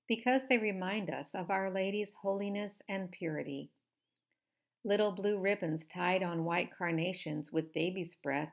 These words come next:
and greens make an attractive bouquet for the Feast of the Immaculate Conception, Miraculous Medal, and Our Lady of Lourdes.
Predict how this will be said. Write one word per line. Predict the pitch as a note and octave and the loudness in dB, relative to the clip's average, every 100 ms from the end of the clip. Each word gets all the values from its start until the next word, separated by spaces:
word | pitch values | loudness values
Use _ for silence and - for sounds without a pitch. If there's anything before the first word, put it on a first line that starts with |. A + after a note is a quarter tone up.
| - | -2
and | D#3+ | -2
greens | D#3 E3+ F3+ E3 D3+ - | 0 0 2 2 0 -2
make | E3 E3+ | 0 0
an | E3 | -2
attractive | E3 - F#3 F#3 - G3+ | -4 -2 -4 -4 -6 -6
bouquet | - G3 - F3+ D3+ D3+ | -4 -4 -2 0 0 0
for | - | -4
the | E3+ F3 | -2 -2
Feast | - F3+ F3+ F3 | -2 -2 -2 -6
of | - E3 D#3+ | -6 -6 -2
the | D#3 | 0
Immaculate | D3+ D3+ E3 G3 - | 0 -2 -4 -6 -6
Conception, | G3 G3 - D#3+ - - D#3+ D#3+ _ _ _ _ _ _ _ - | -8 -8 -2 -2 -2 -8 -6 -6 _ _ _ _ _ _ _ -2
Miraculous | F3 E3 E3 - F#3+ F#3+ - | 4 6 6 2 -2 -2 0
Medal, | E3 D3 D3 D#3+ _ _ _ _ | 0 0 -2 -6 _ _ _ _
and | - F#3 | 2 4
Our | E3+ E3 | 4 4
Lady | D#3 D3 D3 | 4 2 2
of | D3 | 0
Lourdes. | F3 E3+ D3 C#3 - | 0 2 2 0 -6